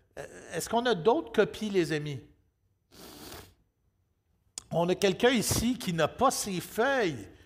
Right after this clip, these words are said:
Levez votre main, faites-nous un discours. <laughs> Vous pouvez faire une prière, une prière à Yannick. <laughs> Donc, pour suivre, ça va, ça va, ça va super bien dans l'idée de,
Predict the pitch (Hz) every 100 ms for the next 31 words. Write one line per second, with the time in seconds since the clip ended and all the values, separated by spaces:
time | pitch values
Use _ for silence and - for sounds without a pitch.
0 | _ _ - 147 160 190 196 170 185 214
1 | 226 226 220 - 170 175 185 151 - 190
2 | 185 190 190 185 180 165 - - - 180
3 | - - - - - 208 220 208 160 165
4 | 175 151 185 220 - - - - 170 147
5 | 185 208 226 226 208 190 170 170 208 -
6 | - _ _ - - 762 807 831 906 784
7 | - - - - _ _ _ _ _ _
8 | _ _ _ _ _ _ _ _ _ _
9 | _ _ _ _ _ _ _ _ _ _
10 | _ _ _ _ _ _ _ _ _ _
11 | _ _ _ _ - 185 233 214 - 277
12 | 277 202 175 165 151 143 160 147 143 151
13 | 160 - 190 170 143 165 202 190 - _
14 | _ - 156 160 156 185 202 156 143 139
15 | 127 123